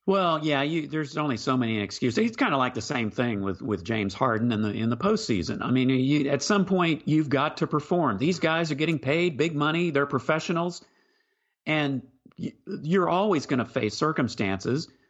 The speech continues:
I mean, think of how different this whole scenario is with the bubble. But you know what?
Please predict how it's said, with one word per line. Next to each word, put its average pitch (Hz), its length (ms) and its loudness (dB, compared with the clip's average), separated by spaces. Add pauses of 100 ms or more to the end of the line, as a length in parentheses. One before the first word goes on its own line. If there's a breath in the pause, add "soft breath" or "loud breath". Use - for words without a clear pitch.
I 131 60 -2
mean, 127 160 2
think 175 220 0
of 127 100 0
how 127 180 0
different 120 440 0
this 113 160 0
whole 139 160 2
scenario 123 560 2
is 135 160 0
with 156 140 0
the 170 60 0
bubble. 151 480 0 (300 loud breath)
But - 100 -4
you 165 100 2
know 180 120 2
what? 190 320 0